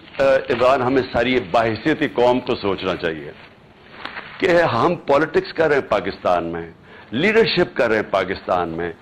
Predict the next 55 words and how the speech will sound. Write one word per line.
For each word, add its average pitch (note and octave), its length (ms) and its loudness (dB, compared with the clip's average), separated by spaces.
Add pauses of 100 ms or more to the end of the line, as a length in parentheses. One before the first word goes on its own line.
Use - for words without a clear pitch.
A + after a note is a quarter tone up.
(300)
अवाम G#3+ 340 6
की A3 140 0
खिदमत G3 540 2
के F#3+ 60 4
ऊपर E3+ 260 4
हम D3+ 100 2
वोट B2+ 260 2
ले B2 120 4
रहे A#2 100 4
हैं G#2 100 -2
पाकिस्तान F#2+ 520 0
में, G#2 200 -2 (220)
लेकिन D3+ 260 2
हमारे C3 240 2
पैसे A#2+ 340 0
भी D3 120 4
बाहर D3+ 220 2
पड़े D#3 240 2
हैं, C#3 240 -2 (220)
हमारी C3 220 4
छुट्टियां C3 400 0
भी F3 100 2
बाहर C#3+ 300 4
हैं, C3 220 0 (340)
हमें D#3+ 200 4
ईसीएल F3 520 4
पे D#3 120 0
खौफ C#3+ 340 2
आना E3+ 180 2
शुरू E3+ 240 0
हो E3 100 4
जाता D3 400 2
है, - 280 -12 (200)
हम, D3+ 180 2
हमारे D#3 380 4
सारे D#3+ 340 2
इलाज D3 480 2
पे, - 160 -4
entertainment, F3+ 720 2
गर्मियों E3 380 4
में F#3+ 100 2
सारे E3 260 2
enjoy D#3+ 280 4
कर D#3 160 2
रहे D#3 80 4
होते D3+ 140 2
हैं D3+ 80 2
लंदन। - 840 -8
देखें, A#2+ 240 -4
ये D#3 220 0
कहीं D#3 360 -2
दुनिया D3 300 0
में C#3+ 120 -2
नहीं C#3 120 -2
होता। A#2 440 -6